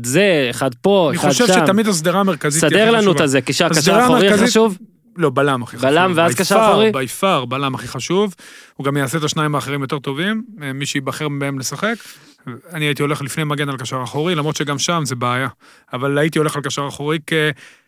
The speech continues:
Speaker 2: כשדרה מרכזית מאוד חשובה. נטע לביא מצוין, הוא גם חילץ כדור, אה, בשער, אה, הוא נתן את הכדור, אה, עומק, אה, בשער הראשון.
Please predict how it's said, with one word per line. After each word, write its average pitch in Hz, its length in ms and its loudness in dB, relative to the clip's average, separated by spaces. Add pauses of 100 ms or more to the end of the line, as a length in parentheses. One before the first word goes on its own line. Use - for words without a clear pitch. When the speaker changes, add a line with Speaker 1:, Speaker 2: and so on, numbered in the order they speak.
(140)
Speaker 2:
כשדרה 156 320 -4
מרכזית 160 400 -2
מאוד 165 160 0
חשובה. 151 380 -2
נטע 170 200 0
לביא 190 200 2
מצוין, 196 420 0
הוא 151 80 -2
גם 147 100 -2
חילץ 160 320 -4
כדור, 180 400 0
אה, 175 100 2
בשער, 170 420 -2
אה, 156 220 -4
הוא 156 160 2
נתן 156 140 0
את 175 60 0
הכדור, 160 340 2
אה, 160 60 0
עומק, 190 400 0
אה, 180 100 2
בשער 165 320 -2
הראשון. 185 520 -2